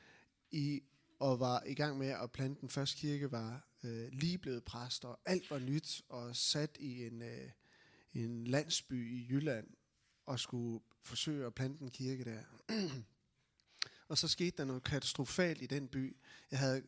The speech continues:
kun været præst i kort tid. Øh, en, øh, ung mand på nitten besøger kæresten i en frokostpause på lo-, øh, det lokale kollegium.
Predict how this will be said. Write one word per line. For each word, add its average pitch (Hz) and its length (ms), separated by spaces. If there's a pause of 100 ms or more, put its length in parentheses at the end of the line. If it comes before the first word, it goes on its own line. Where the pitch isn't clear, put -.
(160)
kun 170 220
været 139 180
præst 135 320
i - 20
kort 143 320
tid. - 240 (800)
Øh, 143 320
en, 147 280
øh, 127 360 (460)
ung 180 180
mand 160 220
på 147 80
nitten 190 420 (580)
besøger 143 640
kæresten 147 640
i 143 100
en 117 160
frokostpause 135 1000 (120)
på 123 420
lo-, - 380
øh, 117 240
det 120 100
lokale 123 520
kollegium. 135 640